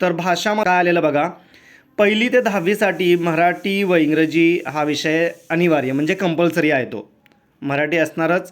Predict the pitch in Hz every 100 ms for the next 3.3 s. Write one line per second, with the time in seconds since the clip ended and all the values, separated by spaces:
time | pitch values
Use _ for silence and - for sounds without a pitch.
0 | - 143 160 151 147 - 156 147 139 180
1 | 226 - _ - 143 147 - 165 190 -
2 | - 170 160 120 117 165 156 151 147 123
3 | 113 98